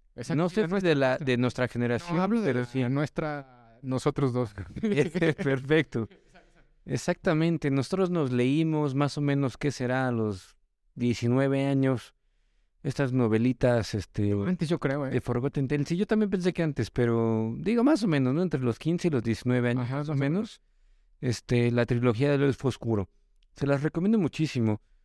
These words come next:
Speaker 2: Brevísimo. El, los elfos oscuros viven en la antípoda,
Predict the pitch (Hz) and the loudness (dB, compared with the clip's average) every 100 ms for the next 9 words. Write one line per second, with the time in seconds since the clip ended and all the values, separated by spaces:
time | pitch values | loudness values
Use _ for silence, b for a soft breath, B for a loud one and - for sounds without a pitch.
0 | _ _ 143 131 135 139 170 - 123 104 | _ _ -6 0 2 2 0 0 -2 -2
1 | 95 _ _ _ _ - 131 143 165 165 | -6 _ _ _ _ -10 -2 0 2 0
2 | 170 185 185 147 120 - 170 160 160 165 | 0 0 0 -2 -4 0 0 2 2 2
3 | 160 123 107 98 127 - 110 98 | 2 2 0 0 -2 0 -4 -4